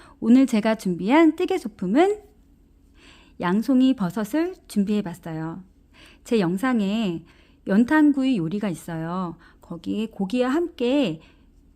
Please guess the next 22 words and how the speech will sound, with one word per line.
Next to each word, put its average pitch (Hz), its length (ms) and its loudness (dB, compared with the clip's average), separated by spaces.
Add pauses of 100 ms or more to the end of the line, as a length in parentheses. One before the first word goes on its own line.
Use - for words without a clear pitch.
(140)
같이 190 420 -8
출연하는 320 840 0 (140)
양송이 233 460 4
버섯이에요. 175 840 -8 (100)
그래서 311 460 -2 (260)
오늘은 208 540 0
저와 196 240 -2
같이 196 460 -2
양송이 196 420 -2
버섯을 175 560 -8
만들어봐요. 160 680 -8 (680)
재료는 208 580 2 (280)
하얀 320 360 2
실, 302 500 -2
갈색 190 420 -8
실, 381 420 -6 (580)
돗바늘, 226 720 -2
코바늘 311 460 2
오 190 200 -4
호 226 360 0
쪽가위 311 560 -2
준비해주세요. 196 960 -2